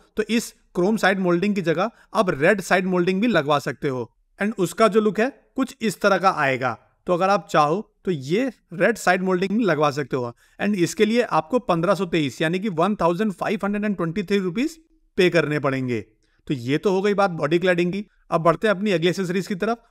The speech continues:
वो है इसके हेडलैम्प गार्निश को लेकर के। तो अगर आप चाहो तो इसमें हेडलैम्प गार्निश भी लगवा सकते हो। तो देखिए, बिना हेडलैम्प गार्निश के इसका जो हेडलैम्प है कुछ इस तरह से दिख रहा है, but अगर वहीं अगर आप इस पे अगर हेडलैम्प गार्निश लगवाते हो तो कुछ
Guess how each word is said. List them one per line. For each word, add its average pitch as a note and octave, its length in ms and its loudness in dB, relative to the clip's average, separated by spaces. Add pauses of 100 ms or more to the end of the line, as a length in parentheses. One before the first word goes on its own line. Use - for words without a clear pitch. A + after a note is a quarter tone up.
(100)
वो E3 140 2
है F#3 180 2
इसके - 280 0
हेडलैम्प D3+ 480 0
गार्निश E3 300 2
को G3 100 -2
लेकर E3+ 260 0
के। F#3+ 140 -6 (260)
तो G3+ 60 -6
अगर G3 120 0
आप G#3 180 2
चाहो F3 280 2 (240)
तो G#3+ 60 -2
इसमें G#3 300 -2
हेडलैम्प D#3 380 0
गार्निश E3 320 2
भी F#3+ 60 -2
लगवा C#3 300 0
सकते D#3 260 -6
हो। E3+ 80 -2 (220)
तो F#3+ 80 -4
देखिए, F3 240 2
बिना E3+ 240 0
हेडलैम्प E3+ 340 0
गार्निश E3 300 2
के G3+ 100 -2
इसका G3 200 -2
जो F#3+ 120 0
हेडलैम्प E3+ 400 -2
है F#3 60 2
कुछ F3+ 240 -6
इस D3 100 -6
तरह F3+ 120 0
से D3+ 80 -8
दिख D#3+ 140 -4
रहा E3 100 0
है, E3 140 -12 (200)
but D#3+ 100 0
अगर F3+ 140 0
वहीं F3 240 0
अगर F3 140 0
आप F#3 120 -2
इस E3+ 120 -2
पे G3 100 -2
अगर F#3 220 0 (260)
हेडलैम्प D#3+ 320 0
गार्निश D#3+ 320 -4
लगवाते F3+ 360 0
हो F3+ 60 0
तो G3 120 -2
कुछ - 300 -4